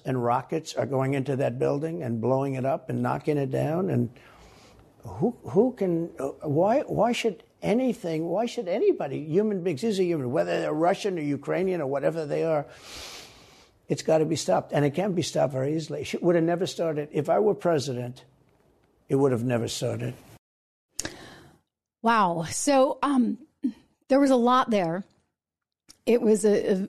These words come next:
Speaker 2: you know, sort of all-encompassing interview. We're gonna get to the president's, former president's thoughts on the potential for civil war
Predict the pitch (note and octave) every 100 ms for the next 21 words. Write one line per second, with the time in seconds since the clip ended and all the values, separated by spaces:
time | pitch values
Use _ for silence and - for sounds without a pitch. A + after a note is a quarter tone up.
0 | - G3+ - - G#3+ - G3+ F#3 A3+ A#3
1 | A3 A3 G3+ - F#3+ F3+ E3 E3 E3+ G3+
2 | - - _ _ - F#3 A3 G#3 G3+ G#3
3 | - - - - A3 G3 D4 A#3 G#3+ G3
4 | F#3+ - A#3 G#3 F#3+ G3+ F3+ F3+ - G#3+
5 | G3 F#3+ - - G3 F#3 G3 - G#3 F#3+
6 | F#3 - - - A#3+ F#3+ F#3 F#3+ F#3 D#3+
7 | E3+